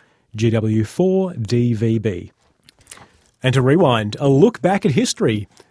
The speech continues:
The Australian submarine played important Gallipoli role. The Royal Australian Navy submarine H M A S A E two, which was at the Dardanelles and the Sea of Marmara,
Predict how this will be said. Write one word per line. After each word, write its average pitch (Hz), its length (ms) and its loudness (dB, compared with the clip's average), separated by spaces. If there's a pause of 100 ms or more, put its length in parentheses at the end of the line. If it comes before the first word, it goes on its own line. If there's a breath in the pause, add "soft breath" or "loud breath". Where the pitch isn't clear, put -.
(240 soft breath)
The 123 80 0
Australian 131 400 2
submarine 156 580 4
played 170 480 2
important 208 580 0
Gallipoli 135 520 2
role. 110 360 0 (380 soft breath)
The 127 80 0
Royal 117 240 4
Australian 127 420 2
Navy 170 300 4
submarine 160 640 2
H 143 300 0
M 139 80 4
A 156 180 2
S 127 320 0
A 151 140 2
E 160 260 2
two, 180 440 0 (280 loud breath)
which 123 300 0
was 107 120 -2
at 117 120 0
the 107 80 -2
Dardanelles 123 600 2
and 117 140 2
the 113 60 2
Sea 143 240 2
of 131 80 4
Marmara, 127 520 2